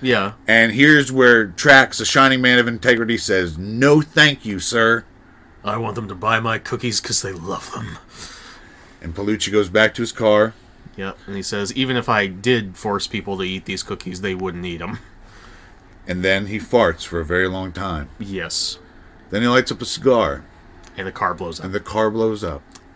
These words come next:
Speaker 1: And he's dead, and that's it for his character.
Speaker 2: And I hate it.
Speaker 1: I like it.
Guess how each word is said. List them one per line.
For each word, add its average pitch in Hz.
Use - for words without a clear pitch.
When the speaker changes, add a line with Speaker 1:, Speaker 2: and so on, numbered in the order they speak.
Speaker 1:
And 90
he's 92
dead, 120
and 98
that's 92
it 92
for 98
his 95
character. -
Speaker 2:
And 85
I 80
hate 110
it. -
Speaker 1:
I 147
like 123
it. -